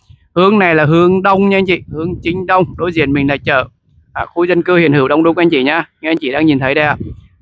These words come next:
Khu dân cư hiện hữu đông đúc rất là đẹp luôn. Đất là đất ở đô thị, sử dụng vĩnh viễn lâu dài nha anh chị nhá. À, hôm nay thì em ghé qua đây để quay cho anh chị xem căn nhà này. Căn nhà này thì, à, đang được gia chủ hoàn công hoàn thiện.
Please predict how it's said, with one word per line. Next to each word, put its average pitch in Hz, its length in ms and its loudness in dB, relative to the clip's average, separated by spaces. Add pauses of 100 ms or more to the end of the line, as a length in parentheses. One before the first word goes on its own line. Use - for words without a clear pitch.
Khu 156 200 2
dân 170 180 2
cư 185 140 0
hiện 165 200 2
hữu 139 180 0
đông 151 180 0
đúc 180 180 0
rất 196 160 -2
là 190 100 0
đẹp 139 200 -2
luôn. 165 200 4 (220)
Đất 185 260 -2
là 165 180 0
đất 165 180 -2
ở 139 200 -4
đô 185 280 0
thị, 143 240 0 (340)
sử 156 320 2
dụng 143 320 2
vĩnh 143 300 2
viễn 143 200 0
lâu 156 200 2
dài 143 260 0
nha 147 100 2
anh 170 80 0
chị 147 140 -2
nhá. 147 280 -2 (1300)
À, 143 80 -2
hôm 170 240 4
nay 185 220 2
thì 175 160 2
em 160 200 2
ghé 170 180 0
qua 175 160 0
đây 175 160 2
để 151 100 0
quay 165 220 2
cho 175 120 0
anh 180 120 2
chị 160 160 0
xem 170 440 0
căn 170 200 -2
nhà 156 180 2
này. 151 340 -2
Căn 170 140 -6
nhà 156 160 0
này 147 220 0
thì, 147 80 -6
à, 135 260 0
đang 151 260 0
được 143 180 -4
gia 151 160 -2
chủ 131 220 0
hoàn 131 220 -2 (220)
công 170 300 2
hoàn 156 220 0
thiện. 147 260 0